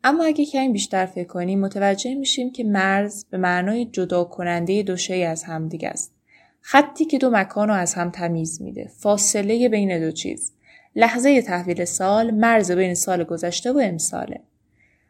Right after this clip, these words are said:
و بالاخره مرز تو ارتباط با دیگران خطوطیه که ما بین خودمون و بقیه می‌کشیم. گاهی این خطوط کمرنگن، شفافن، انعطاف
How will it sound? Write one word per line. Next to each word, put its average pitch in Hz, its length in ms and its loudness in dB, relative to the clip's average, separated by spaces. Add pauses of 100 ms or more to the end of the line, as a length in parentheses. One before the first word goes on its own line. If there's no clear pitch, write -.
(100)
و 254 60 4
بالاخره 269 380 4
مرز 233 760 2 (460)
تو 285 120 2
ارتباط 180 520 2
با 175 140 -4
دیگران 165 500 -6
خطوطیه 302 920 4
که 262 140 -4
ما 240 140 2
بین 247 260 0
خودمون 233 400 -2
و 208 40 0
بقیه 170 400 -2
می‌کشیم. 160 600 -8 (1200)
گاهی 311 220 8
این 320 140 2
خطوط 240 340 -4
کمرنگن، 196 840 0
شفافن، 196 1080 -4 (100)
انعطاف 170 680 -6